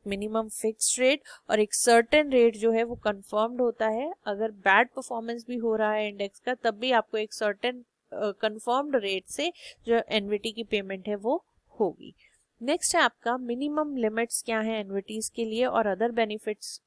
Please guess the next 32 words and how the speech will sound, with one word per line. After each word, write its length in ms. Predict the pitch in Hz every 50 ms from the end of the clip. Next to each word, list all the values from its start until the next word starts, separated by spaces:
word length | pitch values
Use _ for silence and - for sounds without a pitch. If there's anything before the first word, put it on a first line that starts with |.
| _ _ _ _ -
क्या 180 | 214 208 214
है 320 | 220 214 226 220 220 262 285 - - - - _ - 208
जो 100 | 226 208
मिलते 480 | 214 214 202 208 220 - - 269 269
हैं 180 | 269 269 262 262
policies 680 | 254 _ - 214 202 196 196 - - - 226 226 214 226
of 180 | 220 226 254 - - _ - - -
life 260 | 214 196 190 226 240 - _ -
insurance 600 | 202 202 190 - - 180 175 175 170 170 170 -
के। 180 | - - - - - _ _ _ _ _
तो 100 | 233 220
सेक्शन 680 | - - 240 220 - - - - - 302 311 320 339 - _ _ _ _ _ - - - -
फ़ोर 280 | 233 220 226 233 233 - -
क्या 200 | 220 190 175 170
है, 220 | 165 175 - 160 - _ _ _ _ _ _ _ _ _ _ _ -
अ, 360 | 214 208 202 202 196 185 - - _ _ _ _ _ -
इससे 340 | 247 233 - - - 240 226
डील 260 | 196 202 202 196 196
करता 300 | - 202 190 180 - 196
है 140 | 202 208 214
सेक्शन 400 | - 202 185 - - 220 202 196
फ़ोर। 320 | - - 208 220 277 294 _ _ _
तो 100 | - 247
जो 260 | 220 220 247 240 - -
इंश्योरेंस 680 | - 226 226 226 - - 294 285 277 294 302 311 302 -
कंपनी 680 | - - 220 202 202 202 - 233 247 277 277 277 277
है 360 | 262 247 226 220 226 233 269 - _ _ _ _ _ _ -
वो 140 | 226 277 -
एक्सेप्ट 360 | - 247 240 - 269 254 - _ 226
नहीं 400 | 226 214 214 208 - 302 311 302
करती 520 | - 294 254 226 214 - - 240 254 - -
एन्युटी 720 | 226 208 190 196 202 208 202 202 - 226 226 233 254 269